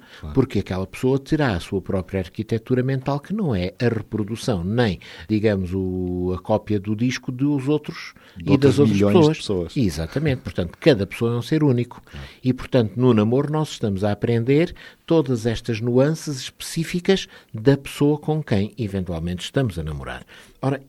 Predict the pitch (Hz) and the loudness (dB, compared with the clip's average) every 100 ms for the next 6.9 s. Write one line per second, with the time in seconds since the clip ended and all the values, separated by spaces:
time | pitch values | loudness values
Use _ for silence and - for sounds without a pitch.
0 | - 180 180 165 156 - - 143 - - | 0 2 4 2 0 -4 -4 -4 -4 -6
1 | 131 123 - 117 - - - 196 160 127 | -4 -6 -6 -8 -8 -14 -4 -2 0 -2
2 | 107 107 107 120 - - _ 87 101 101 | -4 -4 -6 -8 -18 -20 _ -6 -4 -2
3 | 80 65 - _ _ - 110 107 101 73 | -4 -10 -18 _ _ -6 -4 -2 -2 -2
4 | - - - 95 92 87 85 82 78 - | -6 -16 -8 -4 -2 -4 -4 -6 -8 -10
5 | - - 117 107 - 95 - 87 90 85 | -12 -2 -2 -2 -6 -6 -6 -4 -4 -4
6 | 80 87 85 87 90 82 71 58 | -6 -6 -4 -4 -4 -6 -8 -14